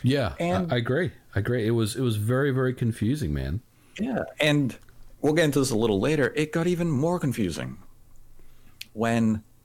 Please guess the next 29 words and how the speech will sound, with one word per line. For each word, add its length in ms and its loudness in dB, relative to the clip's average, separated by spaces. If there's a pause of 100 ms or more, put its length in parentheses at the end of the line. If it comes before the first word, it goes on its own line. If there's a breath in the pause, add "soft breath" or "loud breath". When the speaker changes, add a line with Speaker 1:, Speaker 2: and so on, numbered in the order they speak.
(680)
Speaker 2:
all 180 2
of 80 0
a 60 0
sudden 600 0 (540 loud breath)
some 380 0
of 80 4
these 400 2
launch 400 -2
games, 500 -2
like 200 0
Sackboy: 680 0
A 240 0
Big 180 0
Adventure 440 0
and 260 -2
Miles 360 0
Morales, 680 -2 (320)
get 140 0
confirmed 480 0 (220)
as 320 0
titles 340 0
for 100 -2
the 60 0
PlayStation 380 2
four. 520 -2
Speaker 1:
<laughs> 160 -2 (480 loud breath)
It 120 2
Speaker 2:
And 120 4
Speaker 1:
was, 80 -2